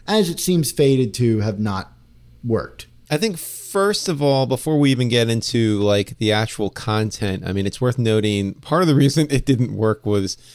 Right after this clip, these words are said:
Speaker 2: this, this relationship kinda ran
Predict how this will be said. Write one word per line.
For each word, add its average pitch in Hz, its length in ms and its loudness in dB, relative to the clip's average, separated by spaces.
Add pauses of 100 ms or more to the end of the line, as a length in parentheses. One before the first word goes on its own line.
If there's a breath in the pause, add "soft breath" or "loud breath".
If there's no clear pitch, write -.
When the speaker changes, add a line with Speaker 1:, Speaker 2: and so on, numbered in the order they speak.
(180 loud breath)
Speaker 2:
this, - 360 -2 (180)
this 120 640 -4 (360)
relationship 131 640 2
kinda 110 200 0
ran 107 480 0